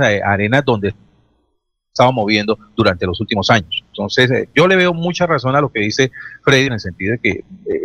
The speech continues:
es muy complicado, es muy complicado para esa lista poder aspirar a dos curules cuando tiene no solamente un pasado político que le, le sigue,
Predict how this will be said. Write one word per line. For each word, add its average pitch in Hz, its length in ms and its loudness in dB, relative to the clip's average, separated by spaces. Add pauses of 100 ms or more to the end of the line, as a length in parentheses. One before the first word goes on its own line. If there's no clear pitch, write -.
(140)
es 131 160 0
muy 180 180 4
complicado, 143 640 0 (100)
es 123 80 -10
muy 135 120 -4
complicado 127 420 0
para 117 160 0
esa 131 160 -2
lista 131 240 0
poder 104 400 0 (260)
aspirar 113 520 2
a 127 60 2
dos 123 180 -2
curules 123 400 -2
cuando 92 280 0
tiene 131 440 0 (260)
no 113 100 2
solamente 131 400 2
un 131 120 -2
pasado 127 320 2
político 117 420 0
que 147 100 0
le, 147 160 0 (240)
le 147 200 2
sigue, 143 340 0